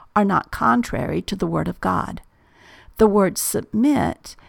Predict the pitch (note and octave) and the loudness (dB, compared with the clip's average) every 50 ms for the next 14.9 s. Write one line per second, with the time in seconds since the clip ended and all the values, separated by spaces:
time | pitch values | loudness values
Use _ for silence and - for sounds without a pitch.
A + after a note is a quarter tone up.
0 | _ - - G#3 G3+ - - - G3+ A#3 B3 C4 - - F#3+ F3 D#3 E3+ - - | _ -6 -2 -2 -2 -2 -2 -2 0 0 0 0 -2 -2 -2 -2 -2 -2 -4 -6
1 | - F#3+ F3+ F3 E3 - - - G3 A3 A#3 - - - E3 E3 D#3+ - - - | -4 -4 -2 -2 -4 -4 -2 0 0 0 0 -2 -6 -6 -4 -2 -2 -4 -4 -8
2 | _ _ _ - G#3 G3+ - - - - - - A#3+ A#3+ A#3 - - A3 - - | _ _ _ -6 -6 -4 -4 -6 -8 -8 -4 -2 -2 -2 -2 -4 -6 -8 -8 -8
3 | - - - A3 A#3 - - - F#3+ F3+ E3 F3+ G3 - - F#3 - - - E3+ | -6 -4 -2 -2 -2 -2 -2 -4 -4 -4 -4 -4 -6 -6 -8 -8 -8 -6 -6 -6
4 | G#3 - - G#3+ A3+ A#3 B3 B3+ A#3+ A#3 G3+ G#3 A#3+ A3+ A3 G3+ F3 D#3 - - | -6 -6 -4 -2 0 0 0 0 0 -2 -4 -2 -2 -2 -2 -2 -2 -4 -4 -4
5 | - - - - - - - _ _ _ - F3 D#3+ D#3 E3 E3 E3+ - G3+ G3+ | -6 -8 -10 -12 -16 -20 -20 _ _ _ -2 0 0 0 0 -2 -4 -4 0 0
6 | A3 A#3 B3 B3 - - - - - F3+ - - _ - - - - - - _ | 2 2 0 -2 -4 -8 -10 -10 -10 -12 -14 -16 _ -20 -20 -20 -20 -20 -20 _
7 | _ _ _ - - - A3 C4 D#4+ G4 D4+ - - - - F#3 - - - G3+ | _ _ _ -10 -6 -2 0 2 2 2 0 -2 -4 -4 -4 -6 -4 -2 -2 -2
8 | - - G3 F#3 - A3 G#3 G3 F3+ F3+ - - - G#3 - - - G3 F3+ E3+ | 0 -2 -4 -4 -2 -2 0 0 -2 -4 -6 -6 -6 -8 -6 -4 -2 -2 -2 -2
9 | F3+ - E3 D#3+ E3 E3+ G3 G#3 - A#3+ B3 B3 A#3+ - - - D3+ D3 - A3+ | 0 0 0 0 0 0 0 0 0 0 -2 -2 -4 -6 -4 -4 -2 -4 -4 -6
10 | - - - - F#3 C#3+ C3+ C3 C3 F3+ - - A#3+ B3 A3 F3+ - - - - | -8 -8 -6 -4 -2 -2 -2 -2 -4 -8 -8 -4 -2 -2 0 -2 -2 -6 -8 -12
11 | - - - - - - - - - - - - G#3 G#3 F#3+ G3+ F#3+ F#3 F#3 - | -12 -14 -16 -18 -20 -20 -20 -20 -20 -20 -6 0 2 4 4 4 4 2 2 -2
12 | - E3+ D#3+ D#3 D#3+ E3+ - B3+ D4 C#4 G3+ G3 G3+ G3+ G#3 - - - - - | -2 -2 -2 -2 0 0 2 2 2 2 2 2 0 0 -2 -4 -8 -16 -12 -6
13 | - F#3+ - - - - F#3+ G3+ G#3 G#3+ - - D#3+ D#3+ D#3 F3 - - - E3 | -4 -4 -4 -4 -4 -2 -2 -2 -2 -2 -2 -2 -2 0 -2 -4 -6 -6 -4 -4
14 | E3+ E3 D#3+ D3+ - - F#3 F#3 F3+ - - - D#3 C#3+ D#3 - - | -2 -2 -4 -4 -2 0 0 0 -2 -4 -4 -2 -2 0 -2 -4 -8